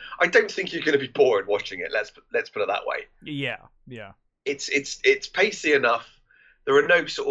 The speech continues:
Speaker 1: of real, there are no real sags. The sort of the side story with the girl, with, with, with, uh, Billy Bob Thornton's niece,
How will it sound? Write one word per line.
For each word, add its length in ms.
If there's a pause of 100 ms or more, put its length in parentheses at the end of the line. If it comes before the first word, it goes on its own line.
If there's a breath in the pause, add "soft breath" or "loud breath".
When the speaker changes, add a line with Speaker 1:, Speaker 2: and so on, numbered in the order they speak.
Speaker 1:
of 80
real, 320 (1040)
there 200
are 80
no 160
real 480
sags. 540
The 100
sort 200
of 60
the 60
side 360
story 440
with 160
the 60
girl, 340
with, 180
with, 220 (140)
with, 220
uh, 220 (440 soft breath)
Billy 140
Bob 140
Thornton's 440
niece, 420